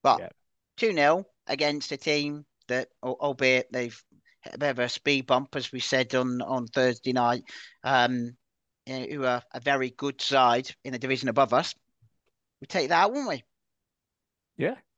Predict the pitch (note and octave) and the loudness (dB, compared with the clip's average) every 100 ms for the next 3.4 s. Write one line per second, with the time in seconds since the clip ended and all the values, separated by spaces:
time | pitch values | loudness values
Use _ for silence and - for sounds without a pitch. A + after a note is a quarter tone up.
0 | _ _ E3+ G3+ A2+ A#3 G3 - _ _ | _ _ -8 -4 0 0 -2 -12 _ _
1 | - C#3 B2+ - _ - G3 D3 G#3+ - | -4 -2 -2 -6 _ -4 -2 -2 -4 -2
2 | F#3 C#3 D3+ C3+ _ _ _ C#3+ C#3 D3 | -2 2 0 -2 _ _ _ -2 0 0
3 | C#3 B2+ A#2 | 0 -4 -8